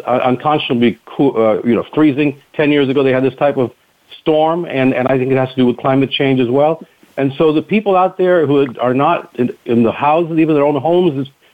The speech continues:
twenty degrees, and they can't, you can't live like that if you're in your fifties and sixties and seventies especially.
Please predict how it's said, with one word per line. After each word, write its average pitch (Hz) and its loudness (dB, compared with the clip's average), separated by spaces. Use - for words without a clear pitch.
twenty 175 2
degrees, 160 0
and 113 -4
they 123 0
can't, 151 -2
you 175 -2
can't 208 0
live 92 0
like 85 -2
that 160 0
if 151 -6
you're 104 2
in 95 0
your 87 -2
fifties 110 0
and 98 -2
sixties 117 0
and 104 -2
seventies 127 0
especially. 175 -2